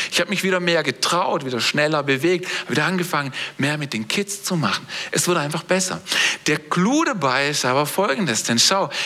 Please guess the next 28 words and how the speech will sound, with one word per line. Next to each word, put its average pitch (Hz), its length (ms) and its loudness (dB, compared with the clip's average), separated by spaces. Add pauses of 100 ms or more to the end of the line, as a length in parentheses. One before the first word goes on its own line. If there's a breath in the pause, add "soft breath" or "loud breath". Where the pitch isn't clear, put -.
seit - 420 -2
ich - 200 -4
denken 214 420 0
kann, 90 260 0 (440)
seit - 320 0
ich 247 80 -2
mich 226 220 2
erinnern 208 420 0
kann, 143 320 0 (640 loud breath)
ist - 180 2
in 156 100 2
meinem 202 360 0
Leben 175 420 0
immer 214 580 2
eine 175 400 0
Nasenseite 139 840 -2 (180)
zu 185 220 0
gewesen. 113 380 -2 (1200 loud breath)
Immer. 165 260 -2 (500)
Entweder 139 220 0
die 107 60 2
rechte 143 400 0
oder 110 100 0
die 107 60 2
linke, 185 360 -2 (140)
immer 180 180 2
abwechselnd. 170 560 -6 (2000 loud breath)
Das - 300 -2